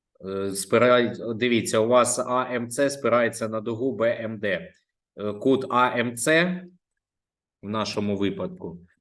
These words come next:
буде дорівнювати куту Б М Д. Чому?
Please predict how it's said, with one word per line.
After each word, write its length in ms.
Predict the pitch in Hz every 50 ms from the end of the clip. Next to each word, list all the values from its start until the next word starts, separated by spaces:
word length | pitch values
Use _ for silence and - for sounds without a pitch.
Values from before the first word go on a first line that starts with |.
| _
буде 220 | 104 107 117 127 123
дорівнювати 680 | 117 123 127 127 120 110 104 101 101 101 101 - -
куту 320 | - - 113 113 - 143 135
Б 120 | 117 110
М 400 | 110 113 120 120 113 110 113 101
Д. 400 | 95 101 92 87 85 87 - - _ _ _ _ _ _ _
Чому? 680 | _ - - 139 139 127 107 92 87 85 87 - -